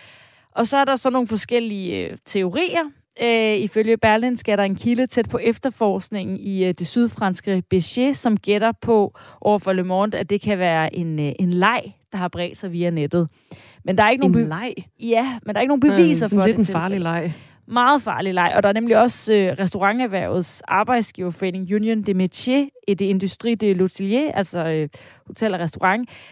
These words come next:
Speaker 1: de, øh, de siger også, der kan være tale om en pervers og syg leg. Men man ved det altså ikke, og det har så bare betydet nu, at der er massiv kontrol og videoovervågning.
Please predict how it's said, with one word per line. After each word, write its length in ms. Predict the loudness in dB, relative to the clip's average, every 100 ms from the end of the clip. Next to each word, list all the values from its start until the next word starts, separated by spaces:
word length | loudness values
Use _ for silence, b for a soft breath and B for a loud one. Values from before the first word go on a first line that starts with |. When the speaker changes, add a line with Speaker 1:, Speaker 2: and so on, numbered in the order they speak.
| B 0
Speaker 1:
de, 200 | 2 4
øh, 560 | 2 0 -4 -8 -12 -6 -2
de 100 | -2
siger 280 | 0 2
også, 180 | 2 2
der 80 | -4
kan 120 | -6
være 80 | -6
tale 300 | -6 -6 -4
om 80 | -4
en 100 | -4
pervers 640 | -4 -6 -6 -6 -8 -10
og 100 | -14
syg 280 | -14 -14 -16 -12
leg. 180 | -12 -12 -18 _ -4
Men 140 | -2
man 240 | -2 -4 -2
ved 220 | 0 0
det 80 | -4
altså 300 | -6 -6 -4
ikke, 180 | -4 -4
og 120 | -2
det 80 | 0
har 40 |
så 140 | 0 0
bare 180 | 0
betydet 420 | -2 -4 -2 -2 -2
nu, 180 | -6
at 140 | -6 -6
der 60 |
er 240 | -4 -2 -2
massiv 640 | -4 -6 -4 -2 -2 -4 -6
kontrol 520 | -6 -2 0 0 0 -8
og 120 | -10
videoovervågning. 840 | -8 -2 0 0 -4 -6 -8 -8